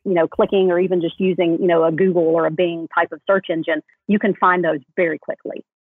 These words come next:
And, and another thing, too, about opportunity is with a lot of crimes, especially with, you know, financial crimes, for instance, you often have to have some type of skill or training. That's not necessarily the case with cyber crimes. You can commit a lot of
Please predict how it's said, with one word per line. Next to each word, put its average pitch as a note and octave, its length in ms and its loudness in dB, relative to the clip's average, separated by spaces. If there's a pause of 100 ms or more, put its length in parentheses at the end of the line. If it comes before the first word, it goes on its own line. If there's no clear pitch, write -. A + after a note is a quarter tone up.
(180)
And, G#3 200 4
and G#3+ 120 2
another A#3 280 0
thing, F#3 300 -4
too, B3+ 100 0
about F#3 220 2
opportunity F3 680 -2 (460)
is G#3 320 4
with B3 200 2
a A#3 80 4
lot C4+ 340 0
of B3+ 100 -10
crimes, G3 640 -2
especially A#3+ 500 0
with, F3+ 380 2 (100)
you G3+ 140 -2
know, E3+ 380 2
financial F3 360 -2
crimes, D#3 440 -6
for - 100 -20
instance, F3+ 400 -2
you C4+ 80 4
often D#4 260 0
have G3+ 220 0
to F#3 100 -2
have F3 460 4 (500)
some A#3+ 200 2
type G3 260 -2
of F3 100 -4 (220)
skill E3 460 0
or E3 160 -6
training. - 640 -8
That's A#3 300 0
not F4 140 0
necessarily G3 580 0
the E3+ 120 -4 (140)
case D#3+ 280 -2 (120)
with E3 260 0 (280)
cyber G3 260 0
crimes. - 380 -4
You G#3 80 -2
can F#3+ 180 0
commit F#3+ 260 0
a F3+ 40 4
lot E3+ 260 2
of - 80 -4